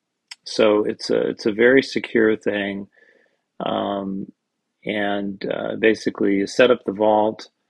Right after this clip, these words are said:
the funds get rolled over to the custodian, they buy the Bitcoin,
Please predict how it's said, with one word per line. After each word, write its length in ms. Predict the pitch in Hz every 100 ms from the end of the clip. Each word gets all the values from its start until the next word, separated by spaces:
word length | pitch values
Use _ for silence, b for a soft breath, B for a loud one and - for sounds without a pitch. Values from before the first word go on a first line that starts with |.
| _ _ _ _ _ _ _ _ _ -
the 440 | - - - 104
funds 380 | - 127 120 107
get 160 | 113 110
rolled 260 | 107 101
over 300 | 104 104 101
to 160 | 98 104
the 260 | 98 101 -
custodian, 1040 | - 107 - 120 117 110 107 104 104 - -
they 100 | 107
buy 280 | 98 107 101
the 80 | 98
Bitcoin, 760 | 107 107 - 104 101 98 98